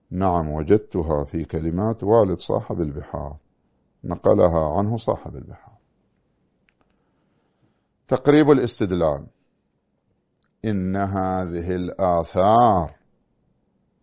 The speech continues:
كالانتهاء عن الفحشاء والمنكر وقربان كل تقي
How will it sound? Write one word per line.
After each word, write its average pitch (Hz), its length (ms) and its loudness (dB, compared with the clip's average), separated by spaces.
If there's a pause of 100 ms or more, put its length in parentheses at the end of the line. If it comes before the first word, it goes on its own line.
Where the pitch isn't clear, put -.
(760)
كالانتهاء 85 880 -2
عن 82 120 -6
الفحشاء - 680 -8
والمنكر 80 880 -4 (1400)
وقربان 80 800 -6
كل 78 240 -10
تقي 90 680 -2